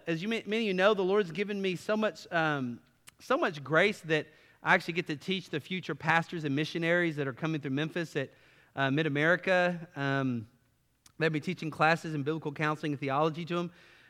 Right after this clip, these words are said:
Is that, uh, that I even wonder, how well am I doing training the next generation about this? 'Cause I, I, I have noticed that gathering on the Lord's Day with God's people, making that a priority, doesn't seem to be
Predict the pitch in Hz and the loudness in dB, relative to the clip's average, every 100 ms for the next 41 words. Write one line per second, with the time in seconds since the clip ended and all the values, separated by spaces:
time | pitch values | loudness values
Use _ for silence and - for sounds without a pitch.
0 | - 151 156 175 175 165 160 - 165 202 | -6 -4 2 2 2 -4 -4 -2 4 4
1 | 381 254 190 175 185 185 165 147 _ _ | 4 2 0 0 0 2 0 -2 _ _
2 | _ _ 226 370 370 311 190 156 196 190 | _ _ -2 0 2 2 0 -2 -2 -4
3 | 151 185 185 170 160 170 - 170 151 151 | -2 -2 0 -2 0 -2 -2 -4 -2 -2
4 | 165 147 131 123 - 104 107 - 196 214 | -2 -4 -4 -4 -6 -12 -14 -12 -8 -6
5 | 185 202 - 214 254 233 214 240 143 139 | -6 -6 2 4 4 2 0 2 0 -2
6 | - _ _ _ _ _ _ - 175 - | -12 _ _ _ _ _ _ -4 -2 -2
7 | 151 196 220 226 208 190 165 160 196 170 | -4 0 0 0 0 2 2 2 0 -2
8 | 139 151 139 139 185 - 180 160 - 170 | -2 0 0 -2 -4 0 0 0 -4 -8
9 | 139 131 156 180 180 160 160 156 160 147 | -4 -2 -2 -2 -2 0 0 0 -2 -2
10 | 143 160 143 123 113 - _ - 208 208 | 0 -2 -2 -4 -8 -20 _ -2 0 -2
11 | - - 196 226 156 127 190 214 160 151 | -12 -6 -4 -2 -4 -4 -4 -2 -2 -2